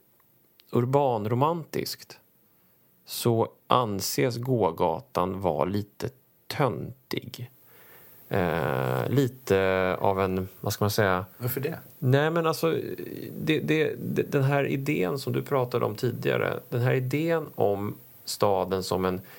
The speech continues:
Speaker 1: brusande trafikåder med, eh,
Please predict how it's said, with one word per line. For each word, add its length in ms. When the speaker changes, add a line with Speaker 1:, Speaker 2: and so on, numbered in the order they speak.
Speaker 1:
brusande 840
trafikåder 1300
med, 400
eh, 340